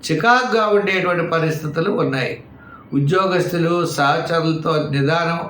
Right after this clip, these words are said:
వహించాలి. రాజకీయ నాయకులు మాట్లాడేటప్పుడు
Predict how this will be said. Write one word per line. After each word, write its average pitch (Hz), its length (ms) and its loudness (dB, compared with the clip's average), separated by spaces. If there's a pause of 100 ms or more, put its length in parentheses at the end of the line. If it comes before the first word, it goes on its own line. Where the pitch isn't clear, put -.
వహించాలి. 151 600 0 (1300)
రాజకీయ 175 560 2 (220)
నాయకులు 180 540 0 (260)
మాట్లాడేటప్పుడు 170 920 0